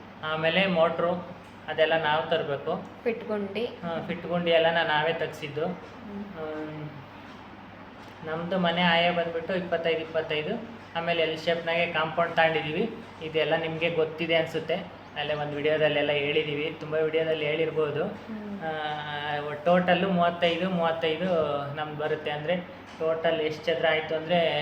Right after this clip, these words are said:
Speaker 1: ಕೆಳಗಡೆದು ಹದಿಮೂರು, ಹದಿಮೂರುವರೆ ಚದರ,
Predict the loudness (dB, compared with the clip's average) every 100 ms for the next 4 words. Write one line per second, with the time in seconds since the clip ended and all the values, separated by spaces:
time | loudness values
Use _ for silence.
0 | -4 -10 -14 -4 4 6 8 6 6 4
1 | 4 4 4 0 -4 -10 -16 -18 -18 -18
2 | -18 -18 -18 -20 -18 -10 -10 -6 -2 -2
3 | 0 2 0 -2 -8 -14 -18 -18 -10 -6
4 | 0 2 4 4 4 2 2